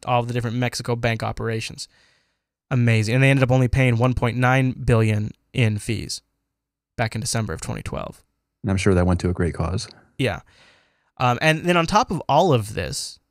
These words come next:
Speaker 1: which is just like, when does it, when does, when does it, when is Gox gonna get a break? Uh, talk about getting Gox blocked. Uh, statement regarding temporary hiatus on U S dollar withdrawals. This is actually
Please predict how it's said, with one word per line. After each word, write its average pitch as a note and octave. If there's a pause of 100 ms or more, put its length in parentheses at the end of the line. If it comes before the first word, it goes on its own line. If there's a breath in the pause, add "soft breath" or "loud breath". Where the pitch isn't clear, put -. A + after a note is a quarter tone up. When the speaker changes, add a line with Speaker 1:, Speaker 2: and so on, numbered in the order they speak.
(100)
Speaker 1:
which -
is -
just -
like, B2
when D3+
does C#3+
it, B2+
when D#3
does, C3+
when D3+
does C3+
it, C3 (300)
when D3+
is A#3+
Gox D3
gonna C#3+
get B2
a -
break? C3+ (480 soft breath)
Uh, B2+
talk E3+
about F#3
getting B2+
Gox C#3
blocked. A2+
Uh, B2+
statement A#3
regarding G3+
temporary G#3
hiatus G#3+
on G3+
U G#3
S G#3
dollar G#3+
withdrawals. B2
This C#3+
is C#3
actually C3